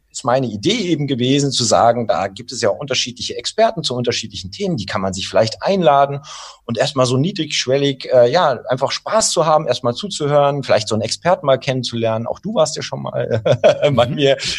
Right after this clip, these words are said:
Speaker 1: in der Sendung. Und
Speaker 2: Ja,
Speaker 1: hat man
Speaker 2: genau.
Speaker 1: eben auch noch so diesen ja, da kommt noch so dieser Late-Night-Charakter so da rein, ja.
Speaker 2: Mhm.
Speaker 1: In, in meinem virtuellen Studio, was ich mir da gebaut habe. Also macht alles einen Riesenspaß.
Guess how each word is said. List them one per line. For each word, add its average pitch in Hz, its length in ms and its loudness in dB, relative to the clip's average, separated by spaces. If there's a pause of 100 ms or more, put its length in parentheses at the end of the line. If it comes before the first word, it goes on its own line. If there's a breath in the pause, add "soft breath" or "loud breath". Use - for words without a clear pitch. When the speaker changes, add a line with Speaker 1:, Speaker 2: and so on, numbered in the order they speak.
Speaker 1:
in 131 80 -2
der 117 140 6
Sendung. 180 540 0 (320 loud breath)
Und 190 160 4
Speaker 2:
Ja, 160 60 2
Speaker 1:
hat - 120 -2
man 160 260 -2
Speaker 2:
genau. - 20 -14
Speaker 1:
eben 135 220 -4
auch 147 140 0
noch 131 100 -4
so 135 140 -6
diesen 123 440 -16 (360)
ja, - 240 -8
da 110 100 -4
kommt 123 240 -6
noch 107 120 -4
so 113 100 -8
dieser 95 280 -2
Late-Night-Charakter 87 1120 -4
so 87 140 -4
da 78 120 2
rein, 64 320 -4
ja. 92 240 0
Speaker 2:
Mhm. 95 580 -4
Speaker 1:
In, 127 160 -2
in 101 160 -4
meinem 98 300 -2
virtuellen 123 400 2
Studio, 147 560 -2 (500 loud breath)
was 139 220 4
ich 135 160 -4
mir 139 160 2
da 131 240 6
gebaut 135 440 4
habe. 131 380 6
Also 123 220 4
macht 156 200 2
alles 175 200 6
einen 151 200 6
Riesenspaß. 196 920 0